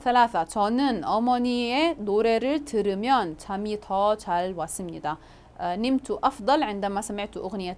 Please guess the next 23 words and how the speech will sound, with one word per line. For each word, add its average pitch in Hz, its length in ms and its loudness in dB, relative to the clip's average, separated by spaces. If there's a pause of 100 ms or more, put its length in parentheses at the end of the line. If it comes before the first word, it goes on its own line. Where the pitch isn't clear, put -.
(140)
أمي. 160 240 -8
إذن 185 340 -6 (100)
إذا 220 180 2
سمعت 196 380 -4
أغنية 175 300 -6 (120)
أمي. 151 260 -8 (1120)
إذن 220 100 2
الإجابة 214 320 4
الصحيحة 214 380 -6
هي 190 80 0
رقم 202 260 -2
ثلاثة، 170 480 2
정답 202 540 -2
ثلاثة. - 520 -4 (720)
ورقم 220 920 4
ستة 339 320 4
وستين، 277 640 2
نفس 269 300 -2
السؤال 247 360 2
ولكن 226 300 0
سنختار 208 400 0
الجملة 196 440 -2
الصحيحة، 240 580 -2